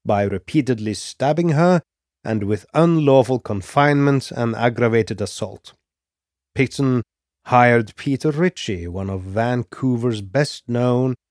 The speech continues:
and most expensive criminal lawyers, to defend him. He told People he had paid Ritchie eighty thousand dollars for his help. The Pickton brothers told close friends that the law firm hired a private detective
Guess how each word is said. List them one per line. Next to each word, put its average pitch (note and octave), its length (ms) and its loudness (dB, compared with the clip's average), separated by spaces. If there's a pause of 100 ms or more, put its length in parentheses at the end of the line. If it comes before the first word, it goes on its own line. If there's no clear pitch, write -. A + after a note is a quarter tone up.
(200)
and F2 260 -8
most A2+ 420 -2
expensive A2+ 680 -4
criminal A#2 420 0
lawyers, G#2+ 540 0
to G#2+ 120 -10
defend F#2+ 460 -8
him. F#2 260 -16 (920)
He - 60 -16
told A2 420 -2
People D3+ 500 2
he A2+ 180 2
had G2+ 240 -4
paid B2+ 260 0
Ritchie B2 560 -2 (480)
eighty E3 320 2
thousand B2+ 540 0
dollars G#2+ 460 0
for F#2+ 220 -10
his F2+ 240 -10
help. F#2 300 -10 (720)
The F#2+ 80 -10
Pickton - 460 -4
brothers G#2+ 580 0
told A#2+ 320 0 (180)
close E3 380 0
friends A#2 560 -2
that A2+ 240 -4
the A2 100 -4
law D3 300 4
firm A2 440 -4
hired C3+ 520 0
a B2+ 100 0
private D3 400 -2
detective G#2 680 -6